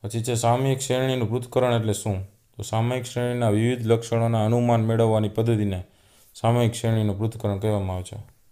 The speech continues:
ત્યાર પછી છે, એક સમતોલ પાસો અને એક સમતોલ સિક્કો એક સાથે ઉછાળવાના યાદચ્છિક પ્રયોગનો નિર્દેશ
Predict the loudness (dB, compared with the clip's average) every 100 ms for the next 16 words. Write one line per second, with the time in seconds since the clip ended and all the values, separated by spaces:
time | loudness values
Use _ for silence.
0 | _ _ _ _ _ _ _ _ -4 -2
1 | -2 0 0 -2 -6 -4 -4 -4 -10 _
2 | _ _ _ _ _ _ _ -2 0 0
3 | 2 4 4 6 6 6 4 4 4 2
4 | 0 0 -2 0 0 0 0 -2 0 0
5 | 0 -8 -8 -4 0 0 2 0 -2 2
6 | 4 4 4 2 2 0 0 -6 -6 -2
7 | 0 0 0 0 0 0 0 -2